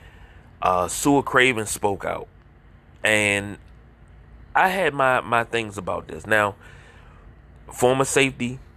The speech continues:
Sua Cravens says, "I can't wait until this poor excuse of a human being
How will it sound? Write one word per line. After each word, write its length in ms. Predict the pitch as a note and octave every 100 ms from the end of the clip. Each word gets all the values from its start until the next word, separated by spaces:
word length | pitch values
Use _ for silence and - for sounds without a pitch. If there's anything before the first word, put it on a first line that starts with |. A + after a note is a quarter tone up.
| - - -
Sua 300 | - G2+ A2
Cravens 640 | A#2 A2+ F#2+ F2 E2+ - -
says, 280 | - G#2+ G#2
"I 120 | G2
can't 320 | - C3 E2
wait 160 | A2 A2
until 220 | A2+ A2
this 120 | G#2
poor 260 | - C#3 C3+
excuse 380 | A#2+ - B2+ A#2+
of 140 | F#2+
a 80 | G2
human 340 | A#2 B2+ B2
being 360 | A2+ A#2+ G#2 G2